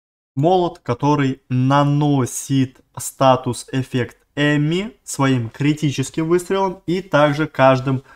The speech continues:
третьим своим выстрелом. Посмотрим, что из себя представляет это устройство в рамках матчмейкинговых каток. Посмотрим на его эффективность. Ну и, э, по дрону мы сегодня выбираем под него, конечно же, Гипериона.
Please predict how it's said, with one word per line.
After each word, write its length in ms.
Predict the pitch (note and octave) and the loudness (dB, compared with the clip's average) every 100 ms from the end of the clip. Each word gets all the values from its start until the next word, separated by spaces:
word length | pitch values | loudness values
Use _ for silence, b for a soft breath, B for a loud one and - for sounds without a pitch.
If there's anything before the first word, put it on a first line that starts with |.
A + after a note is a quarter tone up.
| b - | b -2
третьим 520 | C3+ C3 B2+ C#3 B2+ b b _ | 2 2 2 -2 -4 b b _
своим 500 | - A#2+ A2+ A#2+ A2+ | -6 -2 0 0 -2
выстрелом. 500 | A2 - - G2+ G2 _ b | -4 -6 -8 -8 -8 _ b
Посмотрим, 520 | - D3 G3+ G#3+ G3 E3 | 2 4 4 4 2 0
что 180 | - | 2
из 140 | E3 D#3 | 2 4
себя 120 | D#3 | 2
представляет 600 | C#3+ C#3 - C#3+ D3 C#3 | 2 -2 0 4 4 2
это 160 | C3+ C3+ | 0 -2
устройство 420 | C3 C#3+ C3+ C3 | 0 0 0 0
в 80 | B2+ | 2
рамках 380 | C3+ B2 B2+ | 2 0 -4
матчмейкинговых 840 | C3+ B2 C#3 C3 B2+ B2 B2+ B2+ - | -2 -2 0 0 0 0 0 0 0
каток. 480 | C3+ A#2+ F#3+ - - B B B B B B | 0 2 -2 -6 -16 B B B B B B
Посмотрим 640 | - D#3+ G3 G#3 F#3 D3+ B2+ - | 4 4 6 4 6 2 0 -2
на 460 | C3+ D3+ C#3 A#2 - _ - | 4 6 6 4 -10 _ -4
его 420 | C3+ C#3+ C#3+ B2+ - | 0 4 4 2 2
эффективность. 1200 | E3+ D#3 - C3+ - - B2+ A#2 D3+ A#3 - - - | 2 2 2 -2 -2 -4 -2 0 0 -2 -6 -10 -4
Ну 300 | C#3 F3+ F#3+ | -2 0 2
и, 560 | D3+ E3+ F3 E3+ D3+ | 2 4 4 4 4
э, 400 | C3+ B2 A#2 A2+ | 2 2 2 0
по 160 | A2+ B2+ | 0 0
дрону 540 | A#2+ D#3+ F#3+ D3+ C3+ | 4 2 2 0 0
мы 180 | A#2 C3 | 0 -2
сегодня 380 | C3+ A#2+ C3 A#2+ | -2 -2 0 -2
выбираем 560 | A2 A2 A2+ C3+ B2+ A#2 | -2 -2 0 2 0 -2
под 240 | B2 A#2+ | -2 -2
него, 260 | A#2 A#2 A#2+ | 0 0 -2
конечно 480 | A#2+ A#2+ A#2 - | -2 -4 -4 -6
же, 160 | G#2+ G#2+ | -8 -6
Гипериона. 1040 | A2+ A#2+ A#2 A#2 A2 A#2 F#3 A3 G3 G3+ | -4 -4 -2 -2 0 0 0 0 -2 -4